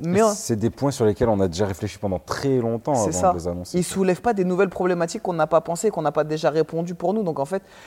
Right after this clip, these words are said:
Speaker 1: et on y croit à cent pour cent et on sait, je veux dire, on est persuadé, si demain on doit, on doit mettre sur la table, je veux dire, on parie tous à cent pour cent que ça va marcher. Donc en fait, après, c'est beaucoup plus plaisant de bosser. Tu vois, on est une équipe de huit quand même, donc c'est compliqué des fois de,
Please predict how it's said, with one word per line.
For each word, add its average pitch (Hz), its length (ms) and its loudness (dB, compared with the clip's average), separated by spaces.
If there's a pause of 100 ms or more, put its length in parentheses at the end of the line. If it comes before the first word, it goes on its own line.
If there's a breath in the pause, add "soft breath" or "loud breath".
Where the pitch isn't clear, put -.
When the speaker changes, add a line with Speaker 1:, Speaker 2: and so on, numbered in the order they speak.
(160 loud breath)
Speaker 1:
et 160 80 2
on 165 80 2
y 170 80 0
croit 170 180 4
à 170 60 4
cent 170 160 -2
pour 170 160 -8
cent 262 120 0
et 190 120 2
on 160 180 2
sait, 262 400 0 (100)
je 180 60 -8
veux 165 80 -4
dire, 202 160 0
on 165 120 0
est 135 80 -2
persuadé, 160 600 -4 (300 soft breath)
si - 240 -6
demain 180 320 6
on 165 60 6
doit, 143 340 2
on 127 100 -4
doit 131 580 2
mettre 156 300 -4
sur - 180 -10
la 131 120 -2
table, 190 320 0 (100)
je - 60 -16
veux 135 40 -10
dire, 170 160 -4
on 156 120 -6
parie 135 300 0
tous 214 320 -2
à 135 60 0
cent 151 200 -4
pour - 180 -14
cent 185 140 -6
que 180 120 -10
ça 143 140 -8
va 127 140 -2
marcher. 135 320 -8 (360 loud breath)
Donc 147 140 -4
en 156 60 2
fait, 214 200 4
après, 175 220 4
c'est 180 160 -4
beaucoup 165 240 -6
plus 170 480 -4 (480 soft breath)
plaisant 175 380 2
de 160 80 2
bosser. 160 440 0
Tu - 100 -18
vois, 165 80 2
on 160 60 2
est 143 60 -2
une 139 60 -4
équipe 143 220 -8
de 147 100 0
huit 208 180 -4
quand 160 120 -2
même, 180 100 -2
donc 135 120 -8
c'est - 100 -16
compliqué 151 420 -8
des 143 100 -6
fois 143 220 -4
de, 127 200 -8